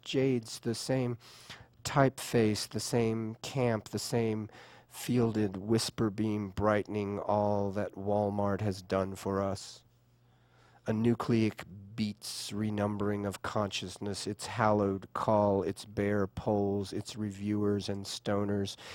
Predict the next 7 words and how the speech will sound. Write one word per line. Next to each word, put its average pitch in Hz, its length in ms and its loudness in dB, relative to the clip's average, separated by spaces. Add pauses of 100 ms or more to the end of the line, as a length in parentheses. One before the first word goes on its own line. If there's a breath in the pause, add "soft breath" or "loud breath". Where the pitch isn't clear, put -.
(100 loud breath)
its 135 220 2
coyotes 139 800 4
defining 110 600 0
possibility, 92 720 -2
plunking 117 480 0
it 104 140 -2
down 98 360 -2